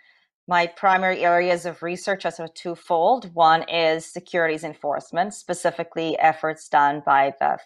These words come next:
federal government, to a lesser extent state governments, to enforce compliance with the securities laws. The second line of research is on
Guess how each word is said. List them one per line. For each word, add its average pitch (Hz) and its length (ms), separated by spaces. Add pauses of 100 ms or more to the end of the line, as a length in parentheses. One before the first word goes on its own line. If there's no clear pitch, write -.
federal 170 360
government, 117 680 (320)
to 175 100
a - 20
lesser 160 240
extent 151 260
state - 400
governments, 147 560
to - 80
enforce 147 420
compliance 139 720 (340)
with 170 140
the 156 40
securities 156 500
laws. - 400 (460)
The 233 60
second 320 300
line 196 160
of 175 160
research 160 600
is 160 420
on 151 400